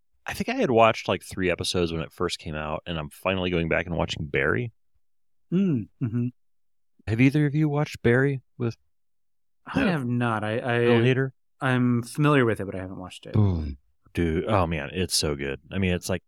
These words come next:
Speaker 1: yeah, I mean, the premise is he's a hit, like, w-, Bill Hader's character is a hitman, and then he, like, has to go, like, kill somebody in Los Angeles,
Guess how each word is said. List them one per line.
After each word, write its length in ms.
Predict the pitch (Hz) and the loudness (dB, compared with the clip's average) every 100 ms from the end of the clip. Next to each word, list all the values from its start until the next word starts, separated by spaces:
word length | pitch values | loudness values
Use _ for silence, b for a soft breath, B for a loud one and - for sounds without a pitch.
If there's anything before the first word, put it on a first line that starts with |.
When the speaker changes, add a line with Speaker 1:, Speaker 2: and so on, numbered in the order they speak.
| _ _ _ | _ _ _
Speaker 1:
yeah, 180 | 131 85 | 4 4
I 80 | 80 | 4
mean, 100 | 117 | 2
the 60 | |
premise 280 | 110 139 127 | 6 6 6
is 120 | 110 | 2
he's 200 | 92 110 | 2 2
a 40 | 92 | 2
hit, 180 | 90 - | 0 -2
like, 220 | 73 107 - | 0 0 0
w-, 220 | - 107 | -6 -6
Bill 160 | 101 113 | 2 2
Hader's 300 | 107 104 92 | 2 -2 -2
character 280 | - 92 92 | -6 -6 -4
is 80 | 85 | -4
a 40 | |
hitman, 480 | 78 - 82 80 78 | -4 -6 -6 -6 -6
and 100 | 78 | -4
then 60 | 80 | -4
he, 120 | 82 | -4
like, 160 | 80 - | -6 -6
has 180 | 87 | -10
to 80 | - - | -8 -2
go, 180 | 87 | 0
like, 180 | 78 76 | 0 -4
kill 180 | - 82 | -4 -4
somebody 420 | - 80 78 80 | -2 0 2 2
in 240 | 73 78 78 | 0 -4 -8
Los 280 | 80 76 73 | -6 -6 -6
Angeles, 520 | 76 80 85 87 | -6 -4 -4 -4